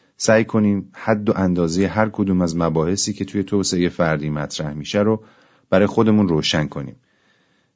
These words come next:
یه خطکش یا یک شاخصی برای خودمون بسازیم که راحت‌تر بتونیم تشخیص بدیم زرد چیه، غیر زرد چیه، اصل چیه، فرع چیه. و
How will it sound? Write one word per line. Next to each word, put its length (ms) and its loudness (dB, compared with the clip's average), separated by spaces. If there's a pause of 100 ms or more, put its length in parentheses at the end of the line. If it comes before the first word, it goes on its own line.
(140)
یه 80 2
خطکش 800 2
یا 100 6
یک 200 2
شاخصی 640 2
برای 200 4
خودمون 360 0
بسازیم 560 0
که 160 -2
راحت‌تر 500 2
بتونیم 320 -4
تشخیص 540 -6
بدیم 260 0
زرد 420 0
چیه، 300 -4
غیر 280 -2
زرد 380 -2
چیه، 380 -2 (560)
اصل 380 2
چیه، 220 0
فرع 320 2
چیه. 340 -2
و 240 0